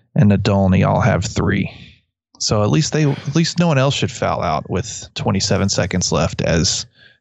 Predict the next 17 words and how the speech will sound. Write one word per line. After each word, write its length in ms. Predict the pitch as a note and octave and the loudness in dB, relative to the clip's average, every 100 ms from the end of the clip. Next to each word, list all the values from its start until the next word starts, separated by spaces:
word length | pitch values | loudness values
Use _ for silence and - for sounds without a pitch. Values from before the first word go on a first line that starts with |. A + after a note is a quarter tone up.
| - | -6
Kyler 340 | - C3+ A#2 | 0 0 2
Edwards 720 | G2+ A#2 A2 G#2 G2 - - - _ _ _ _ - | 0 0 0 0 0 -4 -8 -12 _ _ _ _ -2
threw 160 | B2+ A#2+ | 2 2
up 140 | A#2 | 0
a 40 | |
shot 460 | A2 G#2+ G2+ G2 - | -2 0 0 -2 -2
and 280 | G#2+ F#2+ G2 | 0 0 -2
s-, 580 | - - - - - - | -4 -6 -6 -6 -8 -4
is 180 | B2 G#2+ | -2 0
gonna 220 | - G2+ | 0 0
go 120 | G2+ | 2
to 60 | G#2 | 2
the 80 | G#2 | 0
free 220 | - A2+ | 0 0
throw 160 | A#2+ A2 | 2 2
line 140 | A#2 | 4
himself. 440 | A#2 - - - | 2 2 -2 -4